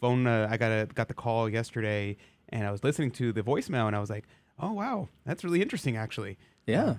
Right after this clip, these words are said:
Speaker 1: yeah, so there you go, folks.
Speaker 2: Yeah, it turns out this listener was on the Kitty Hawk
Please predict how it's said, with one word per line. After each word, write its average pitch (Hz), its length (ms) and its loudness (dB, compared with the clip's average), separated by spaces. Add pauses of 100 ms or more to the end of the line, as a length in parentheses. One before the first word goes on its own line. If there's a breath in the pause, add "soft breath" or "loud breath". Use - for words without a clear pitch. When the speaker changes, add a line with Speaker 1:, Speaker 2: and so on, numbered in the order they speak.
Speaker 1:
yeah, 117 100 -6
so 113 260 -4
there 139 160 -2
you 160 60 -4
go, 170 200 -2
folks. 113 320 -4
Speaker 2:
Yeah, 160 80 2
it 151 60 2
turns 160 200 4
out 156 120 8
this 135 160 4
listener 139 340 2
was 127 380 4
on 135 500 4
the 110 280 0
Kitty 185 240 2
Hawk 104 340 0